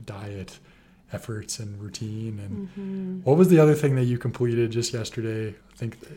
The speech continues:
Speaker 1: it's a pretty cool program. We talk a little bit about the significance of it and, and just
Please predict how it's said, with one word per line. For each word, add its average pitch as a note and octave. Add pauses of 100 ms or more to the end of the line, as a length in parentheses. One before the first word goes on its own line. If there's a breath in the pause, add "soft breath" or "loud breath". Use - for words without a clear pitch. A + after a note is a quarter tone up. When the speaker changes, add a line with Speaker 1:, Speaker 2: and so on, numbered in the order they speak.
(320)
Speaker 1:
it's -
a -
pretty B2+
cool B2+
program. B2
We A#2
talk A#2
a -
little A2+
bit A2+
about A2+
the -
significance A2
of G#2+
it A2
and, G#2
and G#2+
just A#2